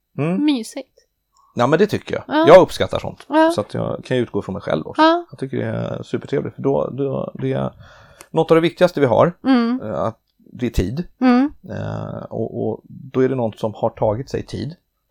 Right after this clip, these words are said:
Speaker 2: Precis.
Speaker 1: att skriva det här eller
Speaker 2: Mm.
Speaker 1: ringa det här
Speaker 2: Mm.
Speaker 1: i sin
Speaker 2: Mm.
Speaker 1: annars kanske hektiska vardag.
Speaker 2: Ja, men
Speaker 1: Så att,
Speaker 2: verkligen.
Speaker 1: eh, därför uppskattar jag
Speaker 2: Mm.
Speaker 1: såna saker. Och sen är jag ju väldigt, väldigt, väldigt, väldigt drillad i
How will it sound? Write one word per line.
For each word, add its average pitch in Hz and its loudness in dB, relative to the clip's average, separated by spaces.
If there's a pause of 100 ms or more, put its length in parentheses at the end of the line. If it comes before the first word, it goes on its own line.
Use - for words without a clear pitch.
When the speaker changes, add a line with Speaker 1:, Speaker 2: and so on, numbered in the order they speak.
Speaker 2:
Precis. 208 -16
Speaker 1:
att - -10
skriva 104 -4
det 160 0
här 151 -4
eller 160 -2
Speaker 2:
Mm. 165 2
Speaker 1:
ringa 113 -6
det - -10
här - -12
Speaker 2:
Mm. 254 -8 (260)
Speaker 1:
i - -6
sin 247 -4
Speaker 2:
Mm. 113 0
Speaker 1:
annars 101 -6
kanske 101 -10
hektiska - -8
vardag. 165 2 (480)
Speaker 2:
Ja, 277 -6
men 277 -8
Speaker 1:
Så - -8
att, - -6
Speaker 2:
verkligen. - -10
Speaker 1:
eh, - -14
därför 135 -4
uppskattar - -8
jag - -8
Speaker 2:
Mm. 277 -4 (180)
Speaker 1:
såna - -4
saker. - -10 (2500)
Och 170 2
sen 185 8
är 147 8
jag 131 10
ju 123 6
väldigt, 120 6
väldigt, 107 4
väldigt, 104 4
väldigt 110 2
drillad 101 0
i 95 -8